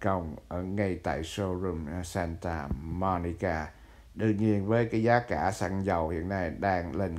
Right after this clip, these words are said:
cao, khiến cho cái nhu cầu chuyển sang xe điện là rất lớn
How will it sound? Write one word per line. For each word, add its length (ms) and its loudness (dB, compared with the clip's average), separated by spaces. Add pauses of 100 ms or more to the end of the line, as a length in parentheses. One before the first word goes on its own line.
cao, 440 2 (400)
khiến 240 0
cho 140 2
cái 100 0
nhu 460 4
cầu 500 2
chuyển 280 -2
sang 280 0
xe 420 0
điện 280 -4
là 220 0
rất 320 -4
lớn 320 4